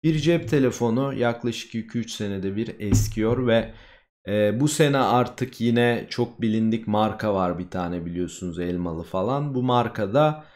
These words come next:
artık şarj aleti çıkmayacağı falan söylendi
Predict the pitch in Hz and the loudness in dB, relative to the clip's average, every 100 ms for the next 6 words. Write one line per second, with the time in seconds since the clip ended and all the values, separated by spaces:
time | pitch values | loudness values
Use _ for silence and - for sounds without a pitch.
0 | _ _ _ 95 113 113 - - - - | _ _ _ 0 0 0 -4 -10 -8 -4
1 | 143 143 123 127 113 110 110 131 - 131 | 2 4 4 4 2 2 -2 -4 -4 -4
2 | - 113 101 104 107 104 104 101 101 92 | -2 -2 0 0 0 0 0 2 0 -2
3 | 101 92 85 80 82 110 127 | -4 -4 -2 -4 -4 -2 -2